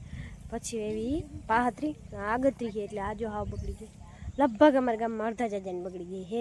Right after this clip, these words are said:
આ માંડવી. પણ આવી રાપલી નાખી, પણ આને રાપલીને એને ઘેરે ક્યાંક નાખવી તા ખરી ને, ખેતર વસારે તો કેમ રાખવી, કેમ કે વરસાદ ત્યાં બહુ જ ન આવતો. અને હજી વરસાદનું કે જ છે, પણ હવે હે ને અટાણ પાકી ગઈ, ડેડવા હે ને પાકી ગયા, કઠણ થઈ ગયા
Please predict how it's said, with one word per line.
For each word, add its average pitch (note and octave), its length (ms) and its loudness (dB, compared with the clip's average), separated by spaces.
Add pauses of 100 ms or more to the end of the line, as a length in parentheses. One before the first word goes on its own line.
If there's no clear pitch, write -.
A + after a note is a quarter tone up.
આ F#3 60 -4
માંડવી. E3+ 360 -8 (500)
પણ C4+ 120 4
આવી D#4+ 160 8
રાપલી E4 480 6
નાખી, E4+ 280 4
પણ A3+ 200 0
આને A#3+ 240 2
રાપલીને C4+ 520 2
એને B3+ 120 0
ઘેરે B3 280 2
ક્યાંક B3+ 220 2
નાખવી A#3+ 320 0
તા G#3+ 140 0
ખરી D4+ 220 2
ને, D4 120 0 (400)
ખેતર A#3 280 -4
વસારે B3 320 -2
તો A#3+ 120 -4
કેમ D#4 260 0
રાખવી, G#3+ 320 0
કેમ A3 180 -4
કે G#3+ 120 -8
વરસાદ A#3+ 360 -2
ત્યાં A#3+ 180 0
બહુ B3+ 160 6
જ A3+ 100 2
ન G#3+ 80 0
આવતો. G3+ 300 -2 (600)
અને A3 120 -2
હજી C#4+ 300 6
વરસાદનું C#4+ 500 6
કે D4+ 240 2
જ - 40 -6 (100)
છે, C4 100 2 (400)
પણ F3+ 100 -6
હવે A3 220 -4 (100)
હે C#4 60 2
ને C4 120 4
અટાણ G#3+ 240 -2
પાકી C4 340 -2
ગઈ, B3 200 4
ડેડવા A#3+ 340 4
હે B3+ 120 2
ને B3+ 140 4
પાકી B3 300 -2
ગયા, A3+ 280 0
કઠણ A#3 440 -2
થઈ A#3+ 160 -6
ગયા A#3+ 260 -4